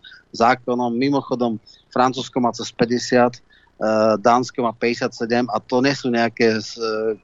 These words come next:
krajiny, kde sa zle žije, hej, ale toto je fetiš, e, Igora. No a moja, moja prognóza je asi taká. E, ak to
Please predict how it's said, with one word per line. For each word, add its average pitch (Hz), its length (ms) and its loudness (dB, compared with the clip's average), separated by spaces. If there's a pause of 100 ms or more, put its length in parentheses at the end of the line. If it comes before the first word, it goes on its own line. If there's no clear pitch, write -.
krajiny, 117 400 2
kde 113 240 4
sa 107 160 -4
zle 110 240 4
žije, 120 320 4
hej, 127 160 0
ale 127 240 -2 (400)
toto 156 240 2
je 127 80 2
fetiš, 131 560 -2
e, 113 400 -6
Igora. 131 400 2 (320)
No 120 160 0
a 131 40 6 (200)
moja, 151 560 0
moja 143 320 -4
prognóza 131 580 -2
je 127 60 2
asi 120 160 -6
taká. 98 480 -4
E, - 0 - (1500)
ak - 240 2
to 190 80 4